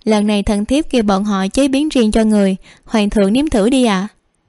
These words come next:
Hoàng hậu tự mình gắp một miếng, đặt vào trong chén của hoàng đế, nét mặt bình thản, miệng mỉm cười, đầy khí độ khoan thai trọng lượng của chính cung nương nương. Ngày hôm nay trong điện có ba người mặc màu đỏ, hoàng hậu nương nương đỏ thẫm,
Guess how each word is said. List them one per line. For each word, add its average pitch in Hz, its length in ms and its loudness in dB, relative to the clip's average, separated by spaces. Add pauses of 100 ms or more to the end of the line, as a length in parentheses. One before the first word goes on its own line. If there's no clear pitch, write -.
(580)
Hoàng 202 300 -4
hậu 202 260 -4
tự 202 200 -2
mình 208 300 -2
gắp 262 200 -6
một 214 200 0
miếng, 247 240 0 (280)
đặt 202 220 -2
vào 202 180 0
trong 208 220 0
chén 233 240 -2
của 269 120 0
hoàng 233 240 -2
đế, 233 300 0 (340)
nét 277 180 0
mặt 233 260 -4
bình 202 180 0
thản, 202 320 -2 (280)
miệng 208 260 2
mỉm 220 160 0
cười, 208 360 2 (260)
đầy 202 220 0
khí 277 200 -2
độ 196 220 -2
khoan 226 220 -2
thai 220 300 -2
trọng 208 220 -2
lượng 196 300 0 (240)
của 208 140 2
chính 285 260 -2
cung 226 220 0
nương 220 200 2
nương. 226 200 2 (1300)
Ngày 202 240 0
hôm 214 180 0
nay 214 240 0
trong 214 220 0
điện 190 260 -2
có 269 120 -2
ba 254 180 0
người 214 260 2
mặc 196 240 -2
màu 196 140 0
đỏ, 190 360 -2 (260)
hoàng 202 260 -2
hậu 196 200 0
nương 226 260 2
nương 220 220 2
đỏ 196 180 0
thẫm, 214 340 -4